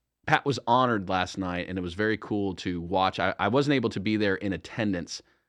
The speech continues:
but I w-, did watch online the town of Troutman during the commissioners' meeting, and they, they stream it live on YouTube.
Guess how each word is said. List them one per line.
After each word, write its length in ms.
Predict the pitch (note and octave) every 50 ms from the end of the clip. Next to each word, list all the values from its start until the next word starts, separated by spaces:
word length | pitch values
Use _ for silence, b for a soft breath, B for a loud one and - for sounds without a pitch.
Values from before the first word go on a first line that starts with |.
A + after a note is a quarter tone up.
| _ _ _
but 100 | - F#2+
I 40 | F#2+
w-, 200 | F#2 F#2 - -
did 180 | G2+ A2+ A2+ F#2+
watch 280 | F#2+ G2+ G2 F#2+ - - -
online 340 | G2 F#2 F#2+ F#2 F#2 F#2 F2+
the 80 | F2
town 200 | F2+ - G2+ G2
of 60 | F2+
Troutman 460 | - - - G#2+ G2 F#2+ D#2+ F2+ F2 E2+
during 320 | F#2 F#2 F2 F2+ F2+ F2
the 340 | E2+ F2 F2 F2 E2 D#2+ - _ _
commissioners' 500 | - - G#2 B2+ C#3+ - - G#2+ F2 -
meeting, 300 | G2 F#2 F2 E2+ E2+ F2
and 80 | E2+ E2+
they, 140 | F2 F#2 -
they 280 | F#2 F2 E2+ E2 D#2+ B1
stream 340 | - - - - D#3 D3 A2
it 60 | D#2
live 300 | F2+ G#2+ A2 G#2+ G2+ F2+
on 120 | F2 F2
YouTube. 500 | F2+ F#2+ A#2+ C3+ B2+ - - F2 D#2+ D2